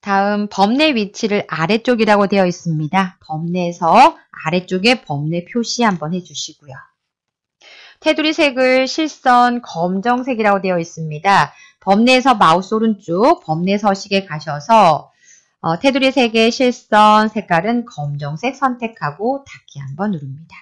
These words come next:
그래서 작업한 차트와 문제 제시된 차트 그림을 참조하셔서 맞게 되어 있는지 확인해 보시면 될 것 같고요. 다음은, 음, 분석 작업 두 번째, 어,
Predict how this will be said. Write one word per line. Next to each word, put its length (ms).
그래서 240
작업한 520
차트와 680
문제 340
제시된 400
차트 280
그림을 360
참조하셔서 800
맞게 380
되어 180
있는지 460
확인해 400
보시면 460
될 180
것 100
같고요. 600
다음은, 580
음, 240
분석 260
작업 360
두 120
번째, 800
어, 380